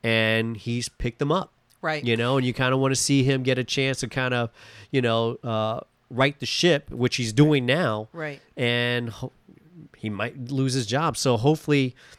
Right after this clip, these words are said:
Speaker 1: that's not gonna be the case, and they'll keep that in mind. He's working with his third, his third string quarterback already.
Speaker 2: Yeah. Well, and one of the things about Helton is that he, he was there under Sarkisian. So he was there under Sark and that mess.
Speaker 1: Hot
Speaker 2: Okay?
Speaker 1: mess.
Speaker 2: Hot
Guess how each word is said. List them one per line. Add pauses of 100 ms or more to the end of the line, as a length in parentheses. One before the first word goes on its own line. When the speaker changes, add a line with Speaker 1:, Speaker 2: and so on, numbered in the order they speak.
Speaker 1:
that's
not
gonna
be
the
case,
and
they'll
keep
that
in
mind.
He's
working
with
his
third,
his
third
string
quarterback
already.
Speaker 2:
Yeah. (340)
Well,
and
one
of
the
things
about
Helton
is
that (120)
he, (100)
he
was
there
under
Sarkisian. (520)
So
he
was
there
under
Sark
and
that
mess. (440)
Speaker 1:
Hot
Speaker 2:
Okay?
Speaker 1:
mess.
Speaker 2:
Hot